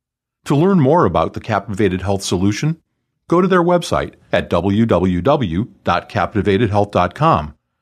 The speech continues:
or click on their logo on the Shift Shapers website. And now, back to our interview. The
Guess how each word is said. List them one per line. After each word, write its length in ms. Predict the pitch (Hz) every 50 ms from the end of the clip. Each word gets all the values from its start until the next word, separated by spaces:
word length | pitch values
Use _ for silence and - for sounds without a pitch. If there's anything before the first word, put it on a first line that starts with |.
| _ _ -
or 100 | 143 139
click 280 | - - 196 190 190
on 160 | 175 165 160
their 160 | 151 147 156 151
logo 500 | 147 156 160 143 104 82 82 87 92 _ _ -
on 120 | 95 98
the 80 | 113 117
Shift 260 | - - 85 80 -
Shapers 320 | - 80 80 - 101 95
website. 520 | 101 92 78 71 - - 76 76 - - - _ _ _ _ _ _ _ _ _ _ _ -
And 180 | 90 90 90
now, 380 | 92 110 151 135 85 117 127 - - -
back 200 | - 87 85 -
to 140 | - - -
our 160 | 80 82 110
interview. 500 | 117 92 - 80 76 - - - - - _ _ _ _ _ _ _ _ _ _ _ _ _ _ _ _ _ _ _ _ _ _ _ _ _ _ _ -
The 120 | 98 92